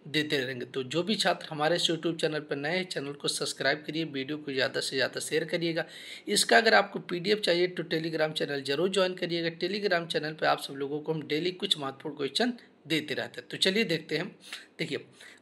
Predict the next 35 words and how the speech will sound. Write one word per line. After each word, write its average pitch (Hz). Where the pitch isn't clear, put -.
आदर्श 175
ग्राम, 170
आदर्श 180
सेवा 165
ग्राम 160
योजना 139
यानी 160
आइडियल 156
विलेज 156
प्रोजेक्ट, 147
इसके -
बारे 156
में 147
देखते 147
हैं। 190
आदर्श 143
सेवा 139
ग्राम 139
योजना 170
या 160
हम 160
कह 156
सकते 156
हैं -
आइडियल 147
विलेज 147
प्रोजेक्ट। -
देखिए, 170
सन 214
उन्नीस 180
सौ -
तीन 110
में -
सर 180
डेनियल 170